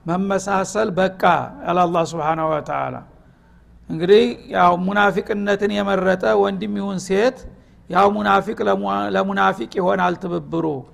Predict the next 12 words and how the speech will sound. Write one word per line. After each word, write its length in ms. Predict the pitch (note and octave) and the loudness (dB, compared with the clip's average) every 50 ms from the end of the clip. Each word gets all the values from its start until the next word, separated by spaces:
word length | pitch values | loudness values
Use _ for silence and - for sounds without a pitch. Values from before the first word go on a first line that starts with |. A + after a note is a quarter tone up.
| - - _ - - _ _ _ _ | -20 -20 _ -20 -20 _ _ _ _
ከኔ 220 | - E3 F3+ F#3 F#3+ G3 | -2 0 0 2 2 2
ወዳጆች 540 | G#3+ G#3+ G#3 G3 G3+ G3 G3 F#3+ G#3 G3+ G3 F#3+ | 4 4 4 4 4 2 2 2 2 0 0 0
ከሙእሚኖቹ 680 | G3 G3 G3 G#3 - A3+ G#3 G3+ G3+ G3+ G3 G3 - - G3 | -2 -4 -2 -4 -6 -6 -6 -4 0 0 0 0 -2 -8 -4
ጋር 240 | E3+ G3 F#3+ F#3 F#3+ F3+ | 0 2 2 4 2 0
ግን 220 | E3 F3+ A#3 A#3 A#3 A3+ | -2 -4 -4 -4 -4 -4
በቃል 400 | F3+ F#3+ F#3+ F#3+ - G#3 G#3 G3+ G3 | 0 0 -2 0 2 2 2 2 2
ብትመሳሰሉም 1080 | F3+ G3 - - G3+ G3+ G3+ G3 F#3 - G3 F#3+ F#3 F#3 - A3 G#3+ G3 F#3+ G#3 - - - - - - - - - - - - _ | 0 -4 -6 -6 -6 -4 -4 -4 -2 -2 -2 -2 -2 -2 -2 -2 -2 0 0 0 -2 -2 -10 -18 -20 -20 -20 -20 -20 -20 -20 -20 _
ካሁን 300 | - F3 F3 F#3+ G#3 A3 | 0 2 2 4 2 2
በኋላ 320 | G3+ F#3+ G3 G3 G3 G3 G3+ G3+ G3+ | 2 2 4 4 6 6 6 4 2
ተድበስብሳችሁ 880 | G3+ G3 G3 F#3+ F#3+ G3 G3+ G3 - G#3 F#3 - G3 F#3 F#3 - G3 G3 | 2 0 -2 -2 0 0 -2 -2 -2 -8 -6 -4 -2 -4 -2 -4 -4 -4
እንዲትጓዙ 800 | G3 F#3+ F#3 G3 - - G#3+ G3 D#3+ E3 G3 G3+ G3+ G#3 G#3 G3+ A#3 A3+ | -4 -4 -6 -8 -8 -8 -8 -8 -4 0 2 4 4 4 2 2 2 4
አልፈቅድም፣ 680 | A3+ G3+ G3+ G3 F#3+ - G3 F#3+ G3 F#3 F#3+ E3+ | 4 4 4 2 2 0 -2 -2 -2 -4 -4 -4